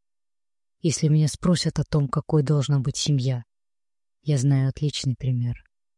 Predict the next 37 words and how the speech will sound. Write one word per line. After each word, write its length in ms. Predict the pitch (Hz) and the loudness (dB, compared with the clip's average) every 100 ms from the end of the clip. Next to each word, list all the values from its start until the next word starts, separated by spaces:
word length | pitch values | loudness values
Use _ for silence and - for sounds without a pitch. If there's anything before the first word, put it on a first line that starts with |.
| _ _ _ | _ _ _
Но 140 | 170 160 | 4 4
всё 280 | - 160 139 | 2 0 0
же 140 | 143 | 0
кое-что 440 | - 151 - 170 | 2 2 2 -2
гложет 480 | 139 165 160 139 135 | 2 4 4 2 0
меня. 380 | 139 127 123 120 _ _ _ _ _ _ _ _ _ _ | -2 -2 -4 -8 _ _ _ _ _ _ _ _ _ _
Пусть 300 | - 165 - | 0 0 0
я 100 | 170 | -2
всё 200 | - - | 0 0
ещё 220 | 156 - 156 | 0 2 2
не 120 | 156 | 2
пришла 400 | 170 165 - 175 | 2 2 4 2
в 80 | - | 2
себя 280 | 160 143 139 | -2 -2 -2
окончательно, 840 | 151 131 - 151 - 131 123 120 - _ _ _ _ | -2 -2 0 -2 -2 -4 -4 -6 -12 _ _ _ _
я 240 | - 147 160 | 0 2 4
вижу, 260 | 160 165 | 2 0
что 220 | 143 - 165 | -4 -4 -4
с 120 | - | 0
Ником 280 | 151 - 123 | 0 0 -4
что-то 340 | - 147 139 | -4 -2 2
не 140 | 143 | 0
так. 400 | - 131 - - _ _ _ _ _ _ _ _ _ _ _ - | 0 -4 -4 -12 _ _ _ _ _ _ _ _ _ _ _ 0
Он 180 | 147 | 4
не 80 | 147 | 4
смотрит 500 | - 165 151 147 - | 4 2 4 0 0
мне 180 | 139 131 | 0 0
в 40 | |
глаза. 460 | 117 143 117 135 123 _ _ _ _ _ _ _ _ _ _ _ | 0 -2 0 -2 -2 _ _ _ _ _ _ _ _ _ _ _
Не 180 | 156 151 | 2 2
уверена, 480 | 160 151 151 131 123 | 2 2 2 2 0
что 200 | - 120 | -4 -6
хочу 300 | - - 131 | -6 -6 -4
знать, 280 | 127 127 - | -2 -2 -2
что 180 | - | -4
он 100 | 127 | -4
скрывает. 680 | 117 - 135 127 120 117 - | -4 -2 0 0 -2 -6 -12